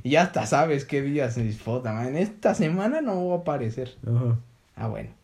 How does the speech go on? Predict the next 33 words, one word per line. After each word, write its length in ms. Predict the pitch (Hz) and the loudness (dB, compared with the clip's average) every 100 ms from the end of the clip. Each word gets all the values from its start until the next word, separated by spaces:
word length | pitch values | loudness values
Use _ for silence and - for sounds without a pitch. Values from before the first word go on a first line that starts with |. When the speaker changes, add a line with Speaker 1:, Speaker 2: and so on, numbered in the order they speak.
| - | -4
Speaker 1:
pues 140 | 131 | 0
a 40 | 170 | 0
mí 20 | |
me 100 | 220 | 0
tocaba 560 | 190 175 175 185 185 160 | 0 0 4 4 4 4
esta 300 | 165 165 151 | 2 0 0
niña 360 | 175 208 214 302 - _ _ _ _ - | 0 0 -2 -4 -14 _ _ _ _ 0
y 160 | 185 | 4
mi 100 | 180 | 4
amiga 460 | 175 185 208 208 233 | 4 2 2 2 2
tenían 340 | 170 160 175 | 0 0 2
el 160 | 175 160 | 2 0
mismo, 540 | 165 180 170 160 139 - | 2 2 0 -2 -4 0
casi 300 | 160 165 160 | 2 4 2
calendario. 680 | 147 139 143 147 151 151 139 - - | 0 0 0 0 0 -2 -4 -8 -14
Y 80 | - | -6
era, 180 | 131 135 | -4 -4
"Puta 400 | 175 233 233 202 | -2 -2 0 -2
madre, 280 | 202 220 175 | 0 2 2
si 100 | 170 | 2
quiero 180 | 220 247 | 0 0
ir 100 | 220 | 2
con 180 | 220 | 2
esta, 400 | 214 208 185 202 | 2 2 2 2
no 200 | 208 190 | 2 0
puedo. 320 | 170 165 120 107 | 2 2 0 -4
Si 120 | 135 | -4
quiero 180 | 175 185 | 0 0
ir 120 | 180 | 0
con 140 | 185 196 | 0 -2
esta, 340 | 190 185 175 | 0 0 0
tampoco 500 | 143 135 156 156 147 | -2 -2 -2 -2 -2
puedo". 280 | 156 143 | -2 -2